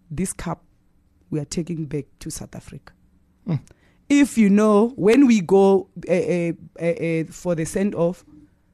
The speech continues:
Speaker 1: they ask me, "What if we meet New Zealand?" You remember? You, you, you
Speaker 2: I,
Speaker 1: have
Speaker 2: I,
Speaker 1: it.
Speaker 2: I do.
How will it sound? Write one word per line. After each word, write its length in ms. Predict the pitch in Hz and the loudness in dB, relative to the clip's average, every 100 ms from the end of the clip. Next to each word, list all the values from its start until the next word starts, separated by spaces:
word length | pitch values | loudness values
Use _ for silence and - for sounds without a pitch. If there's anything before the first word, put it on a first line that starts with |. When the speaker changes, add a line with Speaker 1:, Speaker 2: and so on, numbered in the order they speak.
| _ _ _ - | _ _ _ -6
Speaker 1:
they 220 | 175 214 | 0 0
ask 300 | - 180 - | 0 -6 -2
me, 300 | 180 170 165 _ _ _ _ - | -2 -2 -6 _ _ _ _ -10
"What 380 | 139 196 208 - | -2 -2 -2 -2
if 380 | 196 196 - | 0 0 0
we 180 | 170 156 | -2 0
meet 500 | 151 170 175 - - _ _ _ _ _ | 0 0 -2 -6 -18 _ _ _ _ _
New 120 | 175 | -6
Zealand?" 500 | 160 156 139 131 - _ _ _ _ _ _ _ _ _ _ _ | -4 -6 -8 -14 -18 _ _ _ _ _ _ _ _ _ _ _
You 100 | 190 | -2
remember? 340 | 180 190 190 - _ _ | 0 0 -2 -8 _ _
You, 120 | 180 | -8
you, 260 | 175 180 190 | -6 -6 -4
you 0 | |
Speaker 2:
I, 160 | 190 165 | -2 -2
Speaker 1:
have 220 | 185 160 | -4 -4
Speaker 2:
I, 20 | |
Speaker 1:
it. 180 | 151 - - | -10 -12 -4
Speaker 2:
I 140 | 131 | -4
do. 200 | 143 196 | -2 -6